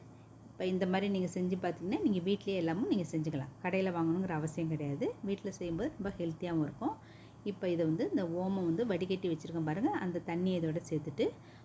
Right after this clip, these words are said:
பத்தாவதுக்கு மீதி வந்து தண்ணி சேர்த்துப்போம். சேர்த்துட்டு நல்லா பிசைஞ்சுக்கணும். இப்போ இதை வந்து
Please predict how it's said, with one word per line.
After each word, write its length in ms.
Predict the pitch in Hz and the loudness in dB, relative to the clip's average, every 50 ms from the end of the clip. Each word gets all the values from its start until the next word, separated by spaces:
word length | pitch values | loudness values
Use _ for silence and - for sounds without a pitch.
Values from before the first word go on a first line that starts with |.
| - - | -12 -6
பத்தாவதுக்கு 540 | - 180 175 - 208 202 190 180 - - 370 370 | -6 -6 -4 -2 -2 -2 -2 -2 -2 0 2 4
மீதி 300 | 233 190 190 190 185 180 | 4 4 2 2 2 2
வந்து 200 | 165 156 156 151 - | 2 2 0 0 -2
தண்ணி 280 | - 185 190 190 202 196 | 0 2 4 4 4 2
சேர்த்துப்போம். 540 | - 175 160 160 170 - - 208 277 494 - - - - - - - - - - - - - - - - - - - - - - - - - - - - - - - - - - - - - - - - | 2 0 0 0 -2 -6 -2 0 0 0 -2 -6 -14 -20 -20 -20 -20 -20 -20 -20 -20 -20 -20 -20 -20 -20 -20 -20 -20 -20 -20 -20 -20 -20 -20 -20 -20 -20 -20 -20 -20 -20 -20 -20 -20 -20 -20 -20 -12 -4
சேர்த்துட்டு 400 | - 202 196 190 - 202 254 285 | -2 -2 -2 -2 -2 2 6 6
நல்லா 300 | 262 190 170 170 180 190 185 | 6 6 6 4 2 0 0
பிசைஞ்சுக்கணும். 680 | - 175 165 - - 180 175 165 156 151 185 277 - - - - - - - - - - - - | -2 -4 -4 -4 -4 -4 -2 0 0 2 4 2 2 0 -6 -14 -18 -20 -20 -20 -18 -12 -10 -8
இப்போ 160 | 190 190 202 | -2 0 2
இதை 200 | 190 190 190 190 185 | 2 2 2 2 0
வந்து 260 | 185 185 185 202 | 2 2 2 4